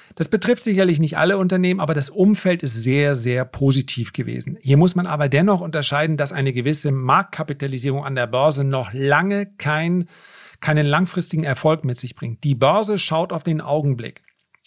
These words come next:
und bewertet derzeit sehr, sehr großzügig. Auch hier gilt es, wann immer ein Unternehmen noch kein Geld verdient, bitte genau hinschauen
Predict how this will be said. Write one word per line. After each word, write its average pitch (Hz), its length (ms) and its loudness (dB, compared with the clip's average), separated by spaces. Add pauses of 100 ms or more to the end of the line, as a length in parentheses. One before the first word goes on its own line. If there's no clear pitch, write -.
(140)
und 147 160 6
bewertet 151 600 0
derzeit 156 580 -4
sehr, 151 500 0
sehr 139 320 0
großzügig. 123 920 -4 (680)
Auch 135 180 4
hier 202 360 2
gilt 156 300 2
es, 160 260 -6
wann 127 220 -2
immer 214 240 2
ein 180 180 0
Unternehmen 147 500 0
noch 127 300 -4
kein 185 400 4
Geld 156 260 0
verdient, 131 440 -8
bitte 160 240 2
genau 135 400 2
hinschauen 180 540 4